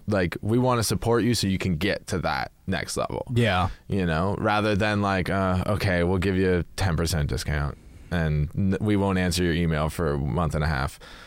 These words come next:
Speaker 2: Yeah.
Speaker 1: Uh, <laughs> you know, like, you don't, you don't need that. You know, the big
Speaker 2: No.
Speaker 1: companies have other shit to worry about, and you gotta realize that. Like, that's just how business is gonna work.
Speaker 2: Mm-hmm.
Speaker 1: So,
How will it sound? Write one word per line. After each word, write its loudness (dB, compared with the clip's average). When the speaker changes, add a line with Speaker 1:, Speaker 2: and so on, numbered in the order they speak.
Speaker 2:
Yeah. 4
Speaker 1:
Uh, 2
<laughs> 2
you 6
know, 4
like, 2
you 2
don't, 2
you 2
don't 2
need 2
that. -4
You 0
know, 2
the 4
big 4
Speaker 2:
No. 4
Speaker 1:
companies 4
have 2
other 2
shit 0
to 0
worry 2
about, 2
and 0
you 2
gotta 2
realize 2
that. 0
Like, -2
that's 0
just -2
how 2
business 0
is 0
gonna 0
work. 0
Speaker 2:
Mm-hmm. 4
Speaker 1:
So, 2